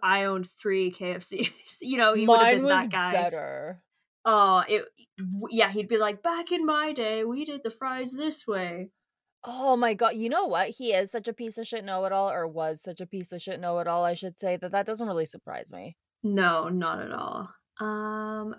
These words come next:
Speaker 1: who else we got that's got some wacky last requests?
Speaker 2: Hold on, I, I gotta do a loud, uh, page flip here, don't mind me.
Speaker 1: <laughs> Oh, yes.
Speaker 2: Sorry.
Speaker 1: Dina has the, uh, book, The Serial Killer's Last Meal book,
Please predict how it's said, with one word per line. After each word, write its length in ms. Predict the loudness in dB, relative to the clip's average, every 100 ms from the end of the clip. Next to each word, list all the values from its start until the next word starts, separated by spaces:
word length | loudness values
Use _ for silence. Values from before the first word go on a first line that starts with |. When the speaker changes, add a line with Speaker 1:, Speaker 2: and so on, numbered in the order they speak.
| -6
Speaker 1:
who 260 | 2 4 4
else 460 | 2 0 -2 -6
we 160 | -6 -4
got 320 | -2 -2 -2
that's 260 | -10 -12 -8
got 300 | -4 -4 -6
some 360 | -10 -10 -12 -16 -20 -12 -4
wacky 680 | 0 4 2 0 -8 -6
last 380 | -4 -4 -6 -10
requests? 600 | -12 -14 -10 -10 -10 -4
Speaker 2:
Hold 120 | 0
on, 60 | 0
I, 160 | 0 2
I 120 | 2
gotta 220 | 2 2
do 160 | 0 -2
a 20 |
loud, 480 | -2 0 2 2 0
uh, 220 | -2 -2 -4
page 440 | -10 -14 -14 -18 -16
flip 200 | -14 -14 _
here, 160 | -14
don't 160 | -12 -14
mind 180 | -14 -14
me. 180 | -16 -20 _ _ _ _
Speaker 1:
<laughs> 600 | 2 4 4 4 2 0 2
Oh, 140 | 4
yes. 400 | 6 8 6 2
Speaker 2:
Sorry. 220 | -6 -12 -18 -16 -8
Speaker 1:
Dina 300 | 0 2 2
has 560 | 4 6 6 6 2 -4
the, 560 | -8 -4 -4 -2 0 0
uh, 180 | 0 -2
book, 500 | 0 4 6 4 -2
The 140 | -6
Serial 460 | -4 -4 -2 -2 -4
Killer's 480 | -6 -4 -4 -4
Last 320 | -4 -6 -6 -6
Meal 240 | -4 -4
book, 480 | -6 -6 -6 -8